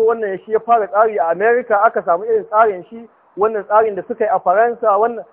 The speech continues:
wannan kawai al'adun wasu mutane ne yake gaya maka, wanda kuma ba ku bane a nan, nan ɗin ya diba ya gani ba America bace, nan ya diba ya gani ba Faransa bane.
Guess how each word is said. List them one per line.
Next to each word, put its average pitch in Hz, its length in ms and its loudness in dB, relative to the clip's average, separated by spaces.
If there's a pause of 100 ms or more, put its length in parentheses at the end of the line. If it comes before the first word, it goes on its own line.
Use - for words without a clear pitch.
(160)
wannan 262 200 2
kawai 269 160 6
al'adun 214 320 4
wasu 226 160 -6
mutane 214 360 -2
ne 190 60 -8
yake 185 240 -10
gaya 175 220 2
maka, 165 200 -8
wanda 226 180 0
kuma 220 160 -4
ba 202 140 4
ku 220 160 -14
bane 214 240 0
a 165 100 -2
nan, 165 220 -4
nan 226 140 -2
ɗin 220 120 -10
ya 196 80 -2
diba 196 200 -2
ya 180 60 2
gani 190 160 -6
ba 180 160 0
America 190 360 -6
bace, 160 300 -6
nan 214 100 -4
ya 226 60 0
diba 214 220 -2
ya 180 60 0
gani 190 160 -6
ba 180 120 -2
Faransa 180 380 -4
bane. 147 240 -8